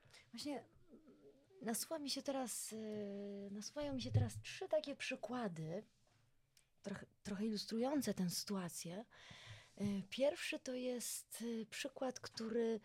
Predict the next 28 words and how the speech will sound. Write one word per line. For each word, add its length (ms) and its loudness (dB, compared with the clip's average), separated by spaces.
zresztą 280 6
my 120 10
też 180 8
bardzo 280 6
lubimy 580 6
o, 200 2
o, 480 2
o, 100 0
o 60 -2
tym 280 4
mówić, 560 2
ym, 380 6
ale 220 6
chyba 260 2
tak 160 2
bardzo 240 4
mocno 380 2
kiedyś 300 2
nam 180 2
to 100 0
wybrzmiało 560 2
na 120 2
wykładzie 380 0
pana 280 -4
profesora 420 -2
Kaczmarzyka, 760 4
czyli, 540 6
ym, 640 2